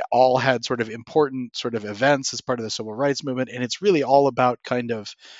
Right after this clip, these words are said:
uh, you know, racism and fighting against, you know, the sort of cultural appropriation that the Grateful Dead would then go on and do for the next, like, thirty years by playing Promised Land without actually, uh, knowing any of kind of that history.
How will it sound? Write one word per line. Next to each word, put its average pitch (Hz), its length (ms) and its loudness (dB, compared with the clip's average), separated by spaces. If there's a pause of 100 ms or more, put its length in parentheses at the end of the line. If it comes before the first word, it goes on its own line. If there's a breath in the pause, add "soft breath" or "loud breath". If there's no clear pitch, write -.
(340 loud breath)
uh, 117 460 4
you 107 340 -8
know, 95 180 -10 (120)
racism 135 760 0
and 117 200 -4
fighting 139 440 0
against, 120 640 -4 (440 loud breath)
you 135 100 2
know, 113 160 2
the 123 160 -4
sort 139 220 0
of 120 100 0
cultural 139 360 4
appropriation 131 600 0
that 113 100 -12
the 127 80 -8
Grateful 123 300 -2
Dead 131 180 2
would 117 140 -4
then 113 140 -4
go 120 140 -2
on 117 120 -4
and 107 80 -8
do 127 140 -4
for - 100 -12
the 110 80 -8
next, 110 240 -10
like, 110 160 -6
thirty 110 240 -8
years 110 220 -8
by 110 160 -6
playing 107 280 -8
Promised 143 360 0
Land 113 240 -6
without 110 340 -6 (100)
actually, 110 400 -10 (440 soft breath)
uh, 113 260 -2
knowing 123 320 0
any 117 160 -4
of 110 80 -8
kind 117 160 -6
of 107 60 -6
that 107 120 -8
history. - 340 -10